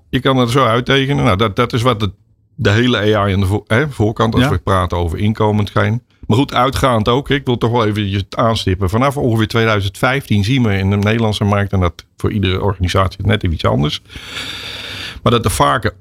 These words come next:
Speaker 1: over jou gepraat wordt dan met jou gepraat wordt.
Speaker 2: Hier heb je het over de social channels waar
Speaker 1: Ja.
Speaker 2: dan, eh, de, de, de klachten niet, eh,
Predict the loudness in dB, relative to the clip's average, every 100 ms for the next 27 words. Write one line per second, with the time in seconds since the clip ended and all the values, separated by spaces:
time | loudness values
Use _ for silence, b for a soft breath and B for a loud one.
0 | 0 2 4 2 2 2 0 0 0 2
1 | 0 0 0 2 2 0 0 -2 0 0
2 | 2 0 0 0 2 0 2 2 2 2
3 | 0 0 0 0 0 0 2 2 2 2
4 | 2 0 0 0 2 0 0 0 0 0
5 | 2 0 0 0 2 2 0 -2 0 0